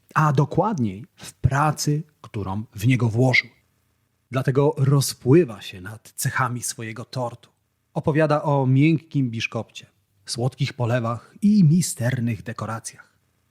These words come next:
Kwiaciarka, która skomponowała cudowny bukiet, dumna ze swojej pracy, opowiada o pachnących kwiatach, modnych dekoracjach i trudzie, który włożyła w pracę. Wszyscy przedsiębiorcy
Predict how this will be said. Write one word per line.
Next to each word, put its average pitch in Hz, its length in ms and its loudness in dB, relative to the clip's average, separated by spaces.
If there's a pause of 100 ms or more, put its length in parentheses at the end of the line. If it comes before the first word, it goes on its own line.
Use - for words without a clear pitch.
(320)
Kwiaciarka, 143 600 -2
która 123 340 -6
skomponowała 180 720 0
cudowny 143 580 0
bukiet, 120 680 0
dumna 190 400 4
ze 151 120 0
swojej 170 300 2
pracy, 170 380 -2
opowiada 156 460 2
o 165 120 2
pachnących 120 720 -2
kwiatach, 151 500 -2 (320)
modnych 117 480 0
dekoracjach 113 960 -4
i 185 100 4
trudzie, 170 460 2
który 107 340 -6
włożyła 117 640 -2
w - 140 -20
pracę. 110 480 -8 (1120)
Wszyscy - 420 0
przedsiębiorcy 113 800 -2